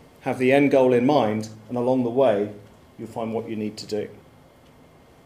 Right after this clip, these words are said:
Now, it may take longer, as it did in this case. But despite all of that, I found writing a book really hard. Although I'd created that extra time, what I found was I was getting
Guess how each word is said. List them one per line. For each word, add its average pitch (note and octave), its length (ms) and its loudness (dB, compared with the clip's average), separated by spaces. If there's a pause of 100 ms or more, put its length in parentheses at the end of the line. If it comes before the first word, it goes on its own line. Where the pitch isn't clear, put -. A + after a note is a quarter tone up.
(340)
Now, A2 120 -6
it G#2+ 80 -8
may B2 120 0
take A2+ 300 -4
longer, A2+ 260 -6
as A2 160 -12
it - 80 -14
did A2 200 -12
in A2 100 -12
this A2 120 -12
case. - 400 -16 (1800)
But D3 160 4
despite D#3+ 640 0
all C#3+ 140 6
of B2+ 100 2
that, - 420 2 (880)
I C3 120 4
found C3 300 -2
writing C3 360 0
a A2 40 -2
book A2+ 240 -2 (120)
really A2+ 300 0
hard. G#2+ 280 -4
Although A#2+ 220 4
I'd D3 140 6
created D3+ 340 4
that C3+ 140 6
extra C3+ 280 -2
time, B2 480 -4 (480)
what D3 140 2
I C#3+ 80 4
found C#3 280 0
was C3+ 140 0
I B2+ 60 0
was C3 160 0
getting C3 680 2